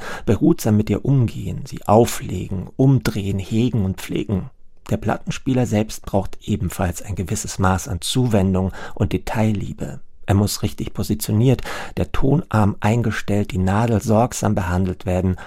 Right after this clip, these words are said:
und für einen guten Klang braucht es einen angemessenen Verstärker.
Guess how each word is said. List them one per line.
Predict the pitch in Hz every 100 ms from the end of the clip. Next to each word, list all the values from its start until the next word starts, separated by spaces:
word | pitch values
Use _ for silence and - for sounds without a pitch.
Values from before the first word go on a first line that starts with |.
| - -
und | 101
für | -
einen | 92 98
guten | 113 110 104
Klang | - 92 180 127
braucht | - 190 117 -
es | - -
einen | 101 98 165
angemessenen | - 98 90 90 - 90
Verstärker. | - 110 - - - - 143